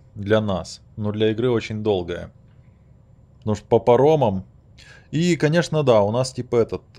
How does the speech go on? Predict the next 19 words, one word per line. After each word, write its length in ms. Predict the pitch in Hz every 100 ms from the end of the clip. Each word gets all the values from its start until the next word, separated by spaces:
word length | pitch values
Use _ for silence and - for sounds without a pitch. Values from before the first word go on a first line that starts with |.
| -
убыток 460 | 123 139 135 101
пошёл 360 | - 110 - 107
нормальный 580 | 107 110 110 104 101 92
по... 760 | - 101 98 92 87 87 - - - _ - - _ - _ _ _ - - _ - _ - _ - - _ _ - _ - - - _ - - - -
По 100 | 113
морям, 400 | 113 120 113 95
получается. 640 | 92 98 - 95 98 -
Сколько 280 | 117 107 101
мы 140 | 98
там 180 | 95 95
отдали 300 | 95 98 95
за 160 | 92
моря? 380 | 98 101 98 95 - _ _ _ _ - _ _ _ _ _ _ _ _
По 160 | 107 107
идее, 240 | 117 139
наверное, 420 | 117 117 120 113
мы 220 | 110 107
отдали 640 | 107 98 127 151 147 135 135 _ _ - _ _ _ _ _ _ _ _
тысяч... 580 | 117 117 117 101 -